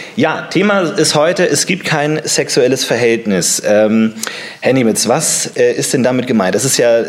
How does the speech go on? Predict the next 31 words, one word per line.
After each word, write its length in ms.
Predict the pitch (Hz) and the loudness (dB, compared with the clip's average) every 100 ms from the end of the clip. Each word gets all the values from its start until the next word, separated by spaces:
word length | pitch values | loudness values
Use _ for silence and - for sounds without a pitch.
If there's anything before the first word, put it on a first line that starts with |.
| 82 | -2
sag 140 | 120 120 | 0 0
ich 60 | |
mal, 120 | 123 | 0
nicht 240 | 120 123 - | -2 -2 -2
schwer 500 | 110 117 117 - - | 2 2 2 0 -4
herauszufinden, 680 | 117 107 117 110 - 117 104 | -2 0 0 -2 -4 -2 0
dass 300 | 101 98 - - - - | 0 -2 -6 -8 -8 -2
Menschen 340 | 113 - 120 | 0 0 0
miteinander 360 | 117 113 113 110 | 0 2 0 0
Sex 320 | - 120 135 | -2 -2 0
haben 320 | 120 113 113 | 2 2 2
und 200 | 104 110 | 2 2
Menschen 320 | 104 113 120 | 2 2 2
in 60 | 110 | 2
irgendeiner 400 | 156 165 131 113 | 2 2 0 2
Weise 240 | 113 120 | 2 2
sexuell 400 | 113 117 - 113 | 0 -2 0 2
interagieren. 640 | 107 117 104 104 131 139 123 | 2 2 0 0 0 0 -2
Wie 80 | |
kommt 300 | 143 160 143 | -2 -2 0
Lacan 280 | 123 - 131 | -2 0 0
jetzt 140 | 131 160 | 0 -2
auf 140 | - | -2
diese 200 | 117 107 | -2 -4
verrückte 360 | - 131 143 147 | -2 -4 -2 -2
These 320 | 147 139 123 | 0 0 -2
zu 120 | 123 | 0
behaupten, 360 | 107 117 113 117 | 2 0 0 -4
es 160 | - | 0
gäbe 240 | 117 117 117 | 0 0 0
kein 460 | - 123 160 156 | -2 0 0 0